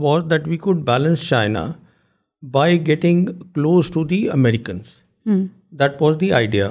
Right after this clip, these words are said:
Speaker 1: of the last seven years. The idea was this, this is the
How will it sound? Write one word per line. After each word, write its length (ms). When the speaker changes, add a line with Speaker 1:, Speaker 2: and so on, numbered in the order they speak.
Speaker 1:
of 80
the 80
last 380
seven 200
years. 320
The 180
idea 440
was 320
this, 160
this 160
is 100
the 100